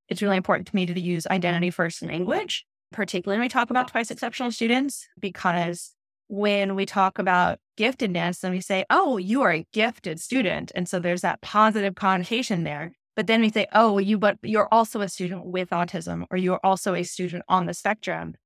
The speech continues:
And there's that negative connotation, right? The, so the giftedness is part of you, but the on the spectrum or on, or you have autism is not a part of you.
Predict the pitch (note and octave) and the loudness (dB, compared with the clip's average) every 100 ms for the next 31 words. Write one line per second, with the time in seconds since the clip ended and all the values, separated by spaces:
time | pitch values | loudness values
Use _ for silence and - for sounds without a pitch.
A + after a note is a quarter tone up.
0 | _ - G3+ F#3 F3 F3 F#3+ G3 A3 G#3+ | _ 0 2 4 2 2 2 4 4 2
1 | F#3 F3 F3 F3 E3+ F3+ E3+ E3+ D#3+ E3 | 0 -2 -2 -2 -2 -6 -6 -4 -4 0
2 | E3+ G3 - _ - A3 G3+ B3+ A#3 A3+ | 0 0 -4 _ -2 0 0 0 2 0
3 | - C#4+ F4 C4+ A#3+ G#3 - C#4 D4 G3+ | 0 0 2 2 0 0 0 2 2 2
4 | F3+ E3+ E3+ _ - G3+ G#3 G3 A3+ G3+ | -2 -2 -4 _ -2 0 0 2 2 2
5 | - A#3+ - G3 F#3 G3 F#3+ G#3 G3 F#3 | 0 -2 -2 -6 -4 -2 0 0 -2 -4
6 | - G3+ F#3+ - G3 F3 G3+ G3 A3 A3 | 2 4 4 0 -8 -2 0 4 2 2
7 | F3 F#3 F3+ F#3+ G3+ G3 - - F#3+ - | -6 -6 -6 -4 2 2 2 -6 -6 -2
8 | G3 F3+ E3 - - G#3 | -2 -2 -4 -4 -6 -8